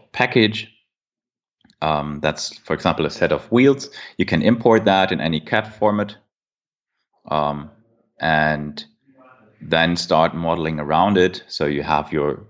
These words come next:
your wheel position defined and can start constructing your exterior design around that. And, um, from there, like I said, you can, you can create the curves, you can create this, the surfaces,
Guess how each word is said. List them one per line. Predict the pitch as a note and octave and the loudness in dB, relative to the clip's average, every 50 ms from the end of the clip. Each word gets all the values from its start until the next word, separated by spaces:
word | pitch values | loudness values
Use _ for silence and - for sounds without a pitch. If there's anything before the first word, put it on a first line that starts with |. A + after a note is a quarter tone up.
| _ | _
your | - D2 C#2+ C#2 C2 - - - | -4 0 0 0 0 -2 -2 0
wheel | - G2+ G#2+ G#2+ | 2 4 4 4
position | G#2 G#2 - F2+ E2+ F2+ F2+ F2 - E2+ E2 E2 D#2 D#2 D#2 - _ _ _ _ | 4 2 -2 -2 0 0 0 0 -2 -2 -2 -2 -2 -4 -6 -12 _ _ _ _
defined | - - - - A#2+ A#2 A#2+ A#2+ A#2 A2+ | -6 -6 -2 2 2 4 4 4 2 2
and | - - D#2+ D#2 - | 0 -2 -2 -4 -4
can | - - D2+ D2+ | -4 -4 -4 -4
start | - - - F2 E2 E2 E2 - - - - - - - - _ _ | -4 0 2 4 4 4 2 0 -4 -10 -20 -20 -20 -20 -20 _ _
constructing | - F2 E2 - G#2+ G#2+ G#2+ - A2+ G#2+ | -4 -4 -2 0 0 0 0 0 0 2
your | G#2+ G#2+ G#2 | 4 4 2
exterior | G#2 G#2 - - - F#2 F2+ F2+ F2 | 2 0 -2 -2 0 2 2 2 2
design | E2+ D#2+ D2+ E2 E2+ E2+ | 0 0 0 0 0 0
around | E2+ E2+ E2+ E2 E2+ E2+ E2+ D#2+ | 0 0 0 2 2 2 0 0
that. | D#2+ D#2+ D#2+ E2+ E2+ - - - - _ - - - - - - _ _ | -2 0 0 0 -2 -4 -8 -20 -20 _ -20 -20 -20 -20 -20 -20 _ _
And, | - E2+ D#2+ D#2+ D#2+ D#2+ D#2 E2 E2 D#2+ - - - | 0 2 2 2 4 4 2 2 0 -4 -10 -14 -12
um, | - D#2+ D#2 D2+ D2 D2+ D#2 D#2 D#2 D2+ _ _ _ _ _ _ _ _ _ _ _ _ _ _ - - | -8 -6 -4 -4 -4 -4 -6 -8 -10 -12 _ _ _ _ _ _ _ _ _ _ _ _ _ _ -20 -10
from | - - D#2+ D#2 D#2 | -6 -4 -4 0 2
there, | D#2+ D2+ D2+ D2+ | 2 4 4 4
like | D2+ E2+ E2+ - | 2 2 0 0
I | E2+ | -2
said, | D#2+ - C#2+ C#2 | -4 -4 -4 -6
you | C#2+ | -6
can, | - - G#2+ G#2+ G#2+ | -4 -4 -2 -2 0
you | A2 | 0
can | A2 A#2 G#2+ | 0 0 0
create | G2+ F2+ E2+ D#2+ - | 2 2 2 2 2
the | - | 0
curves, | - - - D2+ D2+ D2 - - - | -2 0 0 0 0 0 -2 -6 -12
you | - G2+ | -12 -8
can | - - F#2+ | -6 -6 -4
create | - - E2 E2 - | 0 0 0 0 0
this, | - C#2+ - - - | -4 -6 -6 -6 -4
the | - - - | -2 0 2
surfaces, | - - D3+ D3 - A#2 G#2 - G#2 G2 F#2+ F#2+ - | 4 4 2 2 0 0 0 2 4 4 4 2 0